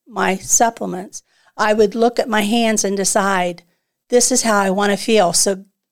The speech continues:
choke 'em down, just take 'em," you know? And so, like you, I discovered that it made a huge difference. And in about three months, I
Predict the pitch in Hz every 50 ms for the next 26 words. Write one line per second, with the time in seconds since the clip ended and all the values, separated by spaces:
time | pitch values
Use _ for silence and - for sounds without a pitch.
0 | _ _ _ _ _ _ _ _ _ _ _ _ - - 277 254 240 - 208 196
1 | 190 190 175 165 156 160 151 - - _ - - 254 240 - - - 220 180 170
2 | - 165 156 180 240 _ _ _ _ _ _ _ - 262 254 247 220 208 214 -
3 | - - 240 240 - - - 240 226 226 226 220 226 233 - - - - - _
4 | _ _ _ _ 277 240 233 226 226 233 226 - - - 254 247 269 359 349 226
5 | 202 202 214 202 - 208 - - - 247 240 240 214 202 185 208 196 190 214 -
6 | - 214 220 214 208 214 - - - - 269 269 269 220 - 214 233 226 220 220
7 | - 190 175 170 - - - - 214 214 208 208 202 202 196 208 202 202 202 -
8 | - - 226 208 208 202 190 190 196 208 214 - - - 202 180 185 190 190 196
9 | 208